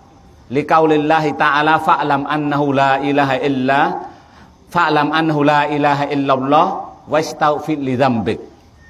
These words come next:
Fabada'a bil ilmi. Tọa dalam ayat ni, Allah pedau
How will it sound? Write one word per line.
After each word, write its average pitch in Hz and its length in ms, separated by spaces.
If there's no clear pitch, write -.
Fabada'a 147 720
bil 113 160
ilmi. 110 460
Tọa 147 200
dalam 139 260
ayat 151 240
ni, 185 320
Allah 170 240
pedau 180 640